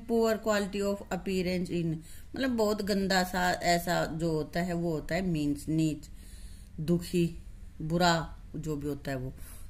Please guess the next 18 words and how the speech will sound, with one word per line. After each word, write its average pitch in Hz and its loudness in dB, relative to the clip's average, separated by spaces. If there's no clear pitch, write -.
रग, 196 8
रग 214 6
मीन्स 247 4
बोरी 220 10
वगैरह 208 10
या 208 8
फटे 202 0
पुराने 190 0
जो 185 -2
कपड़े 190 0
होते 170 2
हैं 466 0
ना 370 2
उनको 190 2
कहते 131 -2
हैं। 147 -2
साइड 226 12
वॉक, 202 10